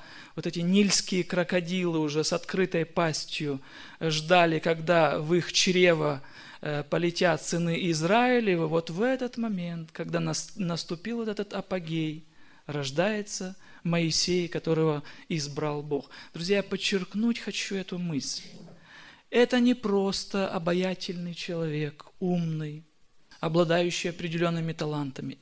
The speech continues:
Это избранный Богом сосуд. И тогда, когда, находясь в Немчиновке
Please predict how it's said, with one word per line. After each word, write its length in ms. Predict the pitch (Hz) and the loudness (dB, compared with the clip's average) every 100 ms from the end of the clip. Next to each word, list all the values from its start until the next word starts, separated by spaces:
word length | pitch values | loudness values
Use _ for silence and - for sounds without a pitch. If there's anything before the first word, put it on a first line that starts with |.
| - | 0
Это 360 | 190 196 185 - - - | 0 2 -2 -2 -8 0
избранный 880 | 247 233 233 214 202 180 151 135 127 - _ - - - | 4 6 4 2 0 0 -2 -4 -6 -14 _ -20 -20 -12
Богом 680 | 143 156 170 170 165 131 - - - - - | -2 2 2 2 0 -2 -8 -20 -20 -20 -20
сосуд. 580 | - - 139 - 127 - - - - _ _ - | -8 -6 -4 -4 -6 -12 -20 -20 -20 _ _ -12
И 100 | - | -8
тогда, 720 | 185 226 202 202 262 262 175 135 | 0 2 0 2 4 6 4 0
когда, 640 | 160 175 175 202 202 175 - - - | -2 -2 2 4 6 4 0 -4 -4
находясь 640 | 175 175 185 196 190 - | -2 0 2 4 4 2
в 40 | 180 | 4
Немчиновке 1300 | 196 180 - - 214 208 156 - - 156 131 123 | 4 4 4 4 4 2 0 -6 -6 -2 -2 -4